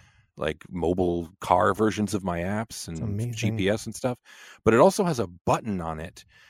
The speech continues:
Speaker 1: I forgot what it's called. Something, not OnStar, but something like that, where I can push a button and activate it at any time and get a mo-, like, a free trial. But it's very intimidating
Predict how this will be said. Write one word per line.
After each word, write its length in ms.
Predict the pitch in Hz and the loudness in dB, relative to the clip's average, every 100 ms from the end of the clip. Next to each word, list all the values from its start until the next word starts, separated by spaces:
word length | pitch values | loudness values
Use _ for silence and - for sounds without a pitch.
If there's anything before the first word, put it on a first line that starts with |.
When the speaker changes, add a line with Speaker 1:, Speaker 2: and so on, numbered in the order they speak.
| _ | _
Speaker 1:
I 40 | - | -4
forgot 180 | 147 151 | 0 0
what 80 | |
it's 100 | 131 | 0
called. 300 | - 98 78 | 2 2 2
Something, 600 | - 123 127 110 101 92 | -6 -6 -4 -2 -2 -2
not 160 | 104 135 | 0 0
OnStar, 640 | 110 104 98 - 85 82 | 0 -2 0 2 4 2
but 100 | - | -2
something 280 | - 87 90 | -4 -2 0
like 200 | 85 78 | 0 0
that, 240 | 82 82 - _ _ _ _ _ - | -2 -4 -8 _ _ _ _ _ 4
where 320 | 110 104 - _ _ _ _ _ - _ _ _ _ _ _ _ _ - | 6 6 4 _ _ _ _ _ -20 _ _ _ _ _ _ _ _ 2
I 120 | 110 | 4
can 160 | 110 107 | 4 0
push 280 | - 143 127 | -2 -2 -2
a 40 | |
button 580 | 95 120 123 107 98 101 | 2 2 2 -2 -4 -4
and 160 | 98 - | -6 -2
activate 560 | 98 143 - 107 85 80 | -2 0 2 2 2 -2
it 240 | 92 - - | -8 -10 -4
at 140 | 117 110 | 0 2
any 180 | 175 | 2
time 340 | 151 160 104 90 | 2 2 2 0
and 100 | 95 | 0
get 140 | 101 | 2
a 80 | 101 | 2
mo-, 140 | 101 | 0
like, 280 | 110 107 - | -2 -4 -6
a 300 | - - - | -12 -10 -8
free 180 | - 135 | -4 -4
trial. 360 | - 147 143 113 | -6 -8 -6 -4
But 120 | 113 | -4
it's 120 | 107 | -2
very 160 | 156 175 | -2 -2
intimidating 680 | 123 131 110 95 90 85 | -2 -2 0 0 -2 -8